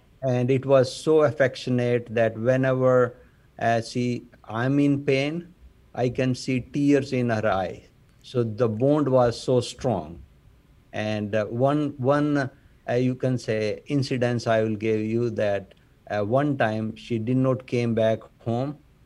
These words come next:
for seven days. And every time I'm going to the rooftop and calling by her name, and she was not coming. So one day, after seven days, when I was calling from the rooftop,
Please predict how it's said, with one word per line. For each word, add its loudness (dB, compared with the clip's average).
for -4
seven 2
days. -2
And -6
every -2
time 0
I'm 0
going 2
to -2
the 2
rooftop 0
and -4
calling 0
by 2
her -2
name, -4
and -4
she -6
was 0
not -4
coming. -4
So -4
one 0
day, 4
after -4
seven -2
days, 0
when -2
I 0
was -2
calling 0
from -4
the -2
rooftop, -2